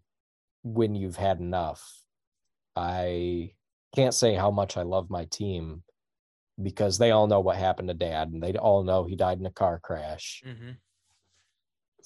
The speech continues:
Speaker 1: Forty minutes into it, my boss, the news director, love the guy,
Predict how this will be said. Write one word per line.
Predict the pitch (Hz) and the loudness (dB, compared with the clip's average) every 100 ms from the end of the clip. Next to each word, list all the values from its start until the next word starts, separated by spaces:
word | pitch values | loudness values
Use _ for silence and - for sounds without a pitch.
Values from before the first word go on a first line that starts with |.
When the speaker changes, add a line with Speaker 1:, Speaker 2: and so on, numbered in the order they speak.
| - - | -16 4
Speaker 1:
Forty | 139 131 | 6 6
minutes | 123 117 98 | 6 4 4
into | 110 101 101 92 | 0 -2 -2 -2
it, | 87 _ _ _ _ _ _ | -4 _ _ _ _ _ _
my | 107 98 98 | -4 0 0
boss, | 95 104 87 82 - - - | 2 2 2 0 -6 -10 -8
the | |
news | 98 104 101 | -4 -4 -2
director, | 104 90 - 85 85 _ _ _ _ _ _ _ _ - | -2 -2 -4 -8 -8 _ _ _ _ _ _ _ _ -6
love | 110 104 87 | 2 2 2
the | 95 | -4
guy, | 82 78 | -4 -8